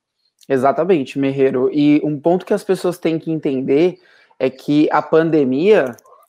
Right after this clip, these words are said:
é, na Europa, pelo menos como a gente viu, teve a primeira onda, agora tá tendo a segunda onda e as pessoas tão tendo que ficar em casa novamente, né? Ah, no Brasil existia uma explicação que até então não se sabe se era verdadeira ou não, de que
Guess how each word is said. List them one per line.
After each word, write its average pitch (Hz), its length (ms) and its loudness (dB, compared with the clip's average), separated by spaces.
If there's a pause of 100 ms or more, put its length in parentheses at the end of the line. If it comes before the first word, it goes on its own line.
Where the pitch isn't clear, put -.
(140)
é, 127 560 0 (160)
na 135 120 0
Europa, 139 520 2
pelo 127 220 -2
menos 131 260 -4
como 131 160 -8
a 131 40 -6
gente 123 460 -8
viu, 151 340 0
teve 147 260 0
a 135 60 0
primeira 139 400 2
onda, 190 500 0 (160)
agora 147 340 0
tá 147 120 -2
tendo 185 240 0
a 180 80 0
segunda 151 480 -2
onda 160 440 -2
e 165 140 -2
as 160 100 0
pessoas 156 440 -6
tão 156 120 -4
tendo 147 300 -4
que 156 280 0 (300)
ficar - 200 -4
em 151 60 0
casa 151 280 2
novamente, 143 640 -2 (280)
né? 123 280 -6 (460)
Ah, 143 580 2
no 160 140 -6
Brasil 190 460 2
existia 175 720 0
uma 143 160 -4
explicação 151 680 -6
que 170 100 -4
até 165 160 -4
então 170 260 -6
não 175 160 -6
se 175 140 -8
sabe 165 340 0
se - 160 -6
era 165 200 4
verdadeira 151 600 0
ou 190 80 -2
não, 127 340 -6
de 120 120 -20
que 139 320 -12